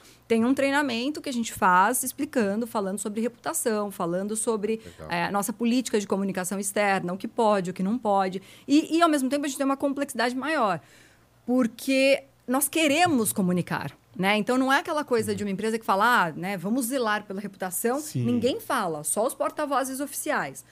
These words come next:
Speaker 1: Não, na Vetex a gente fica promovendo, todo mundo tem que falar. Todo mundo tem que postar nas redes sociais. A gente, né, uma das, das características da nossa declaração de futuro é o, é, é, ser, é, to be bold, é ser
Speaker 3: Uhum.
Speaker 1: corajoso.
Speaker 3: Uhum.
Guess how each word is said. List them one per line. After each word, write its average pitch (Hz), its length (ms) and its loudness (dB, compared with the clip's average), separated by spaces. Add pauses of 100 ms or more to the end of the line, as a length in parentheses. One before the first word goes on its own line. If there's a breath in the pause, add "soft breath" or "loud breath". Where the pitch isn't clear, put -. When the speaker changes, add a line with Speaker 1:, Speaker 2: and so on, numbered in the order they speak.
(160 soft breath)
Speaker 1:
Não, 285 220 0
na 226 80 -2
Vetex 262 300 -4
a 311 40 -4
gente 320 160 -4
fica 381 160 -8
promovendo, 349 680 -2
todo 415 300 0
mundo 392 160 -6
tem 415 120 -10
que - 80 -14
falar. 302 440 2 (280 soft breath)
Todo 370 220 2
mundo 370 140 -6
tem 381 100 -6
que - 60 -10
postar 381 240 -6
nas 359 120 -4
redes 359 160 -8
sociais. 269 500 -2
A 208 80 -4
gente, 240 320 -4
né, 220 380 -4
uma 214 240 -4
das, 208 280 -6
das 180 200 -6
características 202 720 -4
da 180 80 -6
nossa 180 160 -8
declaração 185 420 -6
de 175 80 -14
futuro 226 400 -6
é 254 100 0
o, 269 200 -2 (340 loud breath)
é, 190 340 -4
é, 170 500 -6
ser, 262 440 0 (180)
é, 160 300 -6 (160)
to 226 140 -8
be 233 100 -2
bold, 180 600 -2
é 165 100 -8
ser 196 400 -6
Speaker 3:
Uhum. 196 80 -6
Speaker 1:
corajoso. 196 720 0
Speaker 3:
Uhum. 113 380 -4